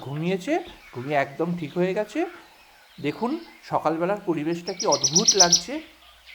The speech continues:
এখনও মেঘ আছে, দারুণ লাগছে, দারুণ। এই হোমস্টেটার এটাই স্পেশালিটি,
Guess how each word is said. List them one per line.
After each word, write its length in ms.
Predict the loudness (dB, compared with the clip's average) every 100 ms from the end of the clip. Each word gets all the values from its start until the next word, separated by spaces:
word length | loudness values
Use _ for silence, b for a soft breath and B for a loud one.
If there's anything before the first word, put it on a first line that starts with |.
| -12
এখনও 320 | -10 -6 -2
মেঘ 280 | 0 0 4
আছে, 400 | 6 4 0 -2 -2 2 8 8 8 4 6 8
দারুণ 320 | 6 4 4
লাগছে, 360 | 4 2 -2 -4
দারুণ। 460 | 0 4 4 2 -6 -16 -20 -20 -20 -20 -20 -20 -20 -20 -20 -20 -20 -20 -20 -20 -20 -20 -20 -20 -4
এই 220 | 2 2
হোমস্টেটার 720 | 2 0 0 -4 -6 2 2 2
এটাই 280 | -2 0 -2
স্পেশালিটি, 680 | 0 -2 0 2 0 -2 -10